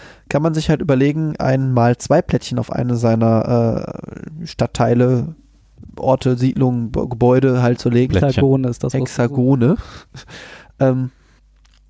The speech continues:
Speaker 1: das kostet dann so viel, wie der initiale Kaufpreis dieser, dieses, äh, Plättchen ist.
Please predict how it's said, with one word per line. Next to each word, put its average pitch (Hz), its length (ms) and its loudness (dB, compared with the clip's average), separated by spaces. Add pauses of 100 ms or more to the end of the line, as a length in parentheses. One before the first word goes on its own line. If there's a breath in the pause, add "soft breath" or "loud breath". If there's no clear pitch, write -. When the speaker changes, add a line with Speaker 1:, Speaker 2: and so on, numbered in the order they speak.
(300)
Speaker 1:
das 139 280 -2
kostet - 400 -2
dann 175 160 0
so 151 100 -2
viel, 170 420 -2
wie 151 160 2
der 143 360 2
initiale 156 500 0
Kaufpreis - 640 -2
dieser, 135 540 2
dieses, 127 420 -4
äh, 135 140 -4
Plättchen 135 420 -2
ist. 165 320 -2